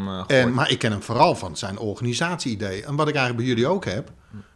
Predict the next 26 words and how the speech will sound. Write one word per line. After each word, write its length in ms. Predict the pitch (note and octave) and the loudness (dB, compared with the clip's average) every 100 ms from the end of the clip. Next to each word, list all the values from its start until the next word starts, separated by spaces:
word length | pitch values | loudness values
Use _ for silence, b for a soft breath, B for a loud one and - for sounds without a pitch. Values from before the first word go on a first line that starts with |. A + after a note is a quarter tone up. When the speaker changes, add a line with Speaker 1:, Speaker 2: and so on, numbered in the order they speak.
| _ | _
Speaker 2:
ik 120 | B2+ | -10
kom 180 | - A#2+ | -4 0
jullie, 280 | A2+ A2 A#2+ | 0 0 -2
ik 140 | D#3 | -2
moest 200 | C#3 G#2 | -4 -4
echt 160 | A#2 - | -6 -2
opzoeken 500 | G#3 - A2 - G2+ | -4 -2 -6 -4 -2
wat 180 | A2 - | -2 -4
voor 100 | A2 | -4
bedrijf 400 | A#2 F3+ B3 - | -2 -2 -4 -4
jullie 220 | G#2 G2 | -4 -4
zijn. 280 | G#2+ F2 A2+ | -8 -6 -4
Speaker 1:
<laughs> 100 | G#2+ | 4
Ja, 160 | D3+ | 4
Speaker 2:
En 80 | C#3 | 4
dan, 300 | C3 D#3 G3 | 4 4 4
Speaker 1:
ja. 260 | C4+ C#4 C4+ | 4 4 4
Speaker 2:
oh, 80 | A#3 | 2
jullie 160 | G3+ | 0
doen 140 | F#3 F#3+ | 0 2
dat 240 | B3+ - | 2 2
Speaker 1:
Ja. 220 | A#2+ A2+ | 4 4
Speaker 2:
voor, 120 | B2+ A#2 | 4 2
eh, 120 | A2+ | 0
Speaker 1:
Ja, 60 | G2+ | 2
ja, 60 | F#2+ | 2